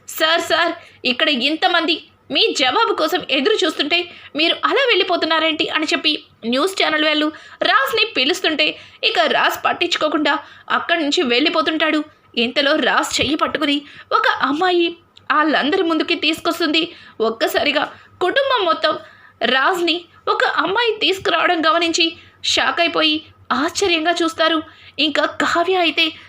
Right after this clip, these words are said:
తన మొహంలో బాధ, తన కళ్ళల్లో కోపం రెండూ కూడా ఒకేసారి చూపిస్తుంది. ఎందుకంటే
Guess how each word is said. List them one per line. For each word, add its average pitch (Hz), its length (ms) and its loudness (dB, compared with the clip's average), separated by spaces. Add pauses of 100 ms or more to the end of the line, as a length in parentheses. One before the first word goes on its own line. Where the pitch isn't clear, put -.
(220)
తన 339 260 0 (640)
మొహంలో 311 500 2
బాధ, 254 380 0 (480)
తన 508 120 2 (200)
కళ్ళల్లో 370 420 2
కోపం 349 440 -2 (420)
రెండూ 277 340 2
కూడా 320 260 0 (320)
ఒకేసారి 311 560 0 (100)
చూపిస్తుంది. 330 600 -2 (320)
ఎందుకంటే 294 600 0